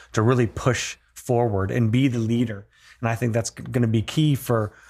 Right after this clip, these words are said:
for my thought process is how can long-term care pharmacies lead this way? How can we take this responsibility like A S C P did back in nineteen sixty-nine to create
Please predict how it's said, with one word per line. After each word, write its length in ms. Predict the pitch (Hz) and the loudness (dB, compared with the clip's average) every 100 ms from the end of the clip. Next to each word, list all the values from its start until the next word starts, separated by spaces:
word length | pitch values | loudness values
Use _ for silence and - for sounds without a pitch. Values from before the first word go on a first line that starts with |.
| - | -14
for 140 | - 120 | -4 2
my 200 | 120 143 | 2 2
thought 300 | - 107 - | 0 -2 0
process 500 | 107 107 - 107 - | -2 -2 -2 -4 -4
is 200 | 107 - - | -6 -8 -8
how 180 | - 131 | -2 0
can 300 | - 117 107 | 0 0 2
long-term 520 | 120 131 120 - 113 | 2 2 -2 -6 -8
care 240 | - 120 110 | -4 -4 -2
pharmacies 760 | - 123 123 117 - 107 104 | -2 0 0 -2 -4 -6 -4
lead 480 | 107 113 120 127 120 | -2 2 4 4 2
this 260 | 113 107 - | 0 -2 -2
way? 360 | 107 101 101 - - | -2 -2 -6 -14 -12
How 120 | - 113 | -4 -2
can 140 | 117 | 0
we 100 | 113 | -2
take 280 | - 117 110 - | -2 -10 -12 -10
this 320 | 123 110 - | -6 -6 -6
responsibility 1040 | 117 - 120 120 - 113 123 127 107 107 - - _ - | -8 -2 -2 0 -2 2 2 2 2 -2 -6 -20 _ -2
like 220 | 123 117 | 0 2
A 180 | 120 120 | 2 2
S 120 | 104 | 0
C 160 | - 113 | 0 0
P 240 | 131 139 | 2 0
did 260 | 110 104 107 | 0 -2 0
back 300 | 110 110 117 | 0 -2 -2
in 160 | 110 | -2
nineteen 380 | 113 123 127 113 | -2 -2 -2 -4
sixty-nine 760 | 123 113 117 117 139 117 110 110 - - | -4 -6 0 2 2 0 -2 -6 -14 -8
to 100 | 120 | -4
create 400 | 113 - 120 117 | -2 0 2 0